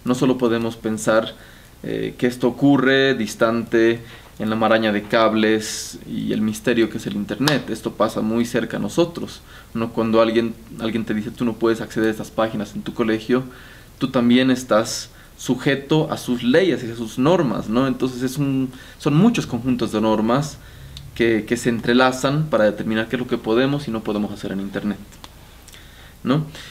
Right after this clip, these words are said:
Por último, a esta lista va, va a añadir lo que yo llamaría los cuatro jinetes apocalípticos del internet,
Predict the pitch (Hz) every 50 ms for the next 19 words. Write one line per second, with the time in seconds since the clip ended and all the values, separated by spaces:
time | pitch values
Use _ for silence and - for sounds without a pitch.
0 | - - - 185 185 196 202 175 - 170 165 165 160 156 156 - 131 127 127 127
1 | - 127 120 117 110 - - 113 113 117 117 113 107 110 120 120 113 - - -
2 | - - 110 110 107 - 117 113 117 113 117 110 107 107 107 110 107 104 104 -
3 | - - 139 139 - - 131 - - 120 120 120 120 113 - 107 - 110 - 107
4 | 101 110 113 - - - 110 - - 120 135 131 - - - - - - - -
5 | - - - - - - - 110 110 104 101 107 107 - 151 185 170 147 - -